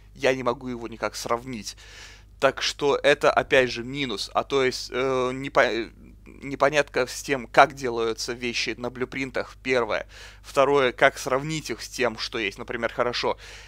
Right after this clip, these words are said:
это, этот двойной пистолет я могу купить в магазине сразу же, и там я могу сравнить свои пистолеты с этим. Но меч абсолютно никак не сравнить. И если им хочется сделать по-настоящему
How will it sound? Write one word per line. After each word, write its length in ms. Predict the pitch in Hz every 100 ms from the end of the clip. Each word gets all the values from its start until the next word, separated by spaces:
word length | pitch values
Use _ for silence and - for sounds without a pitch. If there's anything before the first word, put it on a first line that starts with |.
| -
это, 280 | 127 131 131
этот 280 | 127 127
двойной 300 | 131 127 123
пистолет 440 | 120 - 135 139 127
я 80 | 113
могу 200 | 120 123
купить 360 | 123 120 -
в 220 | - 123 131
магазине 520 | 131 135 127 123 110
сразу 460 | - 143 165 143
же, 220 | 123 80 - - - -
и 220 | - 135 139
там 220 | 135 139
я 140 | 127
могу 240 | 123 123 117
сравнить 400 | 127 120 127 107
свои 200 | 113 104
пистолеты 520 | 110 - 117 117 113
с 100 | -
этим. 320 | 127 101 - - - - -
Но 480 | 139 143 135 110 -
меч 500 | 131 143 180 - - - -
абсолютно 540 | - 120 - 123 117
никак 320 | 120 113 113 135
не 60 |
сравнить. 520 | 123 127 135 156 - -
И 480 | 120 123 123 127 120
если 540 | 135 143 202 - 147 - - -
им 200 | 156 156
хочется 400 | - 139 127 123
сделать 340 | 131 123 113
по-настоящему 840 | 110 110 - 127 131 - 131 120